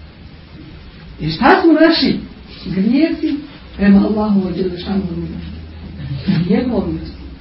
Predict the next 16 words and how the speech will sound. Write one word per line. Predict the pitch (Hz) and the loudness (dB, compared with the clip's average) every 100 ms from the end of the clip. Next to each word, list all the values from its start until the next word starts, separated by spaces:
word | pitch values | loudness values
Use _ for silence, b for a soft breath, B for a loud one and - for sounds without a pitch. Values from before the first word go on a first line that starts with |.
| - - - - - | -20 -20 -20 -18 -4
I | 170 | 0
zato | 185 285 330 294 - - - - - | 4 4 6 4 2 -6 -16 -18 0
čovjek | 277 285 240 214 | 2 2 0 -2
treba | 269 311 269 233 | 2 4 4 4
da | 226 | 2
se | 226 | 0
Allahu | 214 233 240 220 196 | 0 2 0 0 0
puno | 214 190 | 0 0
obraća. | 165 190 - - - - - 196 | -2 -6 -8 -12 -16 -18 -8 2
Navodi | 233 247 220 - | 4 4 0 0
se | 220 | -2
od | 208 | 0
pejgambera, | 226 285 285 262 233 | 0 0 0 0 0
alejhi | 262 233 | 0 0
salatu | 240 240 226 | 0 0 0
vesselam, | 208 302 302 | 2 2 2